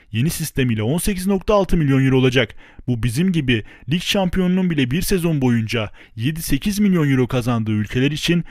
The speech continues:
doğal olarak çok büyük bir ek gelir. Şampiyonlar Ligi'nde kazanılan her maç için takımlar iki nokta bir milyon euro bonus alacak.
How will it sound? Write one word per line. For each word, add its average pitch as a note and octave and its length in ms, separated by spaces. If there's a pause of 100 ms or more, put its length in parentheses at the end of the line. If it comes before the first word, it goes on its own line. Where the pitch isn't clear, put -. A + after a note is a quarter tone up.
(240)
doğal D#3 200
olarak A2+ 320
çok - 260
büyük E3 220
bir F3 60
ek C3 200
gelir. A2 320 (320)
Şampiyonlar B2+ 560
Ligi'nde F3+ 320
kazanılan C#3 500
her A#2 200
maç F3 240
için G3 260
takımlar D#3 480
iki C3 220
nokta A#2+ 340
bir B2 120
milyon E3 360
euro E3+ 200
bonus C#3 260
alacak. A#2+ 420